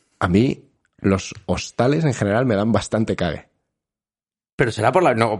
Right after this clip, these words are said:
Speaker 2: obviamente no he visto esa película ni pienso verla, pero pues he visto los carteles y ya solo con eso
Speaker 1: Sí.
Speaker 2: sé que no es pa' mí.
Speaker 1: Sí, sí. Puede ser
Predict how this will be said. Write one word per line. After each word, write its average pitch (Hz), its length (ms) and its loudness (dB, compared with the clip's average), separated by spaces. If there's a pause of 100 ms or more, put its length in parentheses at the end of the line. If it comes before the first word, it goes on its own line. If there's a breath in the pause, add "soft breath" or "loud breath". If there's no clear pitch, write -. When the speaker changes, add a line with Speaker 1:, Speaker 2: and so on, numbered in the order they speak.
Speaker 2:
obviamente 120 340 2
no 110 100 -2
he - 20 0
visto - 180 -2
esa 92 120 -12
película 107 280 -4
ni 104 100 -6
pienso 98 300 -8
verla, 101 360 -8 (160)
pero 101 120 -10
pues 101 160 -12
he 110 60 -12
visto 110 160 -12
los 110 80 -12
carteles 110 400 -8
y 113 40 -10
ya 104 100 -6
solo 104 180 -8
con 104 80 -6
eso 95 120 -6
Speaker 1:
Sí. 107 80 2
Speaker 2:
sé - 80 -4
que 98 100 -12
no 98 60 -16
es - 60 -16
pa' 98 140 -20
mí. 117 100 -14
Speaker 1:
Sí, - 140 -8
sí. 87 120 -6 (300 soft breath)
Puede 151 200 4
ser 90 260 0